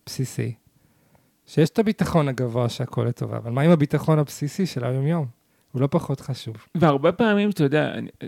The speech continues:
Speaker 2: אני עוזר להרבה אנשים לעשות תנועה עסקית החוצה.
Speaker 1: כן.
Speaker 2: והרבה פעמים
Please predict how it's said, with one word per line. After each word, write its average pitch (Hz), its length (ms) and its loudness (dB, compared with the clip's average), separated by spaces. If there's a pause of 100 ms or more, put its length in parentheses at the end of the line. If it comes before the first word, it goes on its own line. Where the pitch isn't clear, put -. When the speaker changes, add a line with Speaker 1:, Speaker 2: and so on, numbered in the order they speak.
Speaker 2:
אני 127 140 -2
עוזר 123 260 0
להרבה 127 380 2
אנשים 131 340 -2
לעשות 117 300 -6
תנועה 117 240 -2
עסקית - 600 -10 (100)
החוצה. 117 460 -10 (300)
Speaker 1:
כן. 113 180 -8 (540)
Speaker 2:
והרבה 127 300 2
פעמים 185 640 0